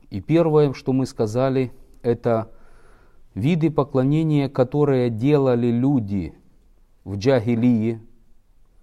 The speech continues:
Если мы говорим джахилия, то это значит до ислама.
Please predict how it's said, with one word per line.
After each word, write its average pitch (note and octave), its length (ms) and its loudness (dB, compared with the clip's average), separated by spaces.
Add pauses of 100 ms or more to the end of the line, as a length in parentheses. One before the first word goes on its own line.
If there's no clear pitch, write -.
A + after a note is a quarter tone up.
(300)
Если A2+ 260 -4
мы B2+ 140 2
говорим A#2+ 440 2
джахилия, A#2+ 600 0
то A#2 160 -4
это A#2 160 -2
значит A#2 420 -4
до C3 200 2
ислама. A#2 680 -2